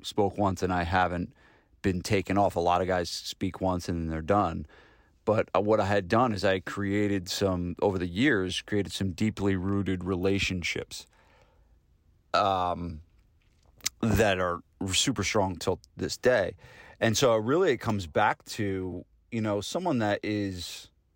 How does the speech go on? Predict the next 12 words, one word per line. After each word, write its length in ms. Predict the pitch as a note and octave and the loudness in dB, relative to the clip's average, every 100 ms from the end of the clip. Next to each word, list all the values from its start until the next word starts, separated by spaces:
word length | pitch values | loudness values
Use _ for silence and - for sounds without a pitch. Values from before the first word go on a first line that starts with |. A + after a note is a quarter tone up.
| _ _ - | _ _ -14
deciding 840 | G#2 G#2+ - - G#2 A2+ A2+ G2+ G2+ | -8 -6 -2 2 4 2 0 -2 -4
if 160 | F#2+ | -6
you're 140 | A2 G#2 | -4 -4
gonna 180 | F#2+ F2 | -4 -6
speak 520 | - - C3 C#3+ - | -10 -6 -4 -4 -4
or 160 | G2 | -2
not. 340 | G2+ F2+ E2+ - _ - _ _ _ _ _ _ - | 0 2 2 -2 _ -20 _ _ _ _ _ _ 0
Yeah, 120 | A3 | 2
you 160 | G#3 C#3 | 2 2
gotta 200 | C3+ A2+ | 2 2
be 160 | A#2 | 4
a, 120 | G#2+ | 4